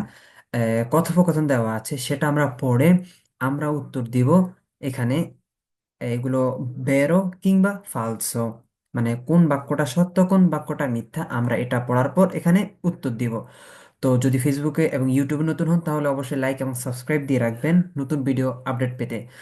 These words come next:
তো চলুন শুরু করা যাক। লেখা আছে কি? "Siamo stranieri।" খেয়াল করুন, "siamo", আমরা হই, "stranieri", no stranieri, কি? "Stranieri", stranieri, আমরা হই কি? বিদেশি।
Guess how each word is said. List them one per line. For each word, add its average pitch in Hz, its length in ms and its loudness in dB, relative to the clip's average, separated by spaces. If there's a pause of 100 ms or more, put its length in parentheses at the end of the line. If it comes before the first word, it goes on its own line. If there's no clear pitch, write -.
(260)
তো 127 160 2
চলুন 165 320 6
শুরু 147 260 0
করা 135 160 0
যাক। 117 300 -6 (1000)
লেখা 175 200 4
আছে 180 140 4
কি? 180 120 -2
"Siamo 175 520 4
stranieri।" 127 760 0 (220)
খেয়াল 127 220 -4
করুন, 113 240 -4 (160)
"siamo", 127 720 2 (480)
আমরা 139 540 2 (340)
হই, 135 340 -2 (200)
"stranieri", 143 1040 2 (760)
no 160 240 2
stranieri, 131 600 0
কি? 139 340 -4 (140)
"Stranieri", 143 1900 0
stranieri, 147 600 -2
আমরা 156 260 2
হই 190 80 2
কি? 160 200 -2
বিদেশি। 120 580 -4